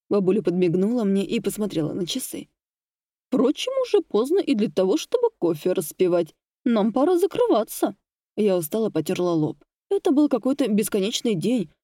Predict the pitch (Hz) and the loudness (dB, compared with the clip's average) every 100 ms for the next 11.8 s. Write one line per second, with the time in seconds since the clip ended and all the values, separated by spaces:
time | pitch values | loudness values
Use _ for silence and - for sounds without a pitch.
0 | _ 294 247 214 165 214 202 190 180 185 | _ 0 2 2 2 0 0 -2 0 0
1 | 185 185 160 139 - - - _ - 415 | 0 2 2 0 -6 -12 -14 _ -6 0
2 | 330 220 214 202 262 277 214 185 185 190 | 0 0 -2 0 0 2 2 0 2 0
3 | 202 185 190 185 165 233 247 - 208 175 | 0 0 0 0 0 -2 0 0 0 2
4 | 185 - 233 220 180 185 165 156 196 302 | 0 0 -2 0 -2 0 -2 0 2 2
5 | 262 156 - _ _ _ - - 202 185 | 2 -2 -10 _ _ _ -8 -2 0 0
6 | 202 220 - 226 170 180 226 170 151 185 | 0 0 0 2 2 2 0 -2 -2 -2
7 | 160 185 170 147 147 - _ _ _ _ | 0 0 0 0 -4 -4 _ _ _ _
8 | _ - 269 185 175 160 165 175 170 - | _ 2 4 4 2 2 2 0 0 -2
9 | 165 170 - _ _ _ _ _ - 190 | -4 -4 -8 _ _ _ _ _ -4 -2
10 | 185 185 160 170 156 220 - 180 165 180 | 0 -2 -2 -4 -2 -4 -2 -2 -2 -4
11 | 180 240 262 190 92 - - | -4 -4 -4 -4 -6 -8 -8